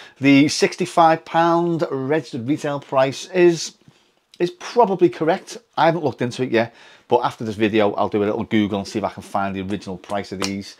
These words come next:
The only downside is these ones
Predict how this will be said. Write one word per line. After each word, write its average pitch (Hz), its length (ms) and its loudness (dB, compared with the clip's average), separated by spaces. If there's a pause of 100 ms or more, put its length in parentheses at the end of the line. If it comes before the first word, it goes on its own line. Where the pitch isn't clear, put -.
(500)
The 147 80 6
only 175 200 8
downside 160 1000 4
is 120 1300 2 (360)
these 139 460 0
ones 156 500 0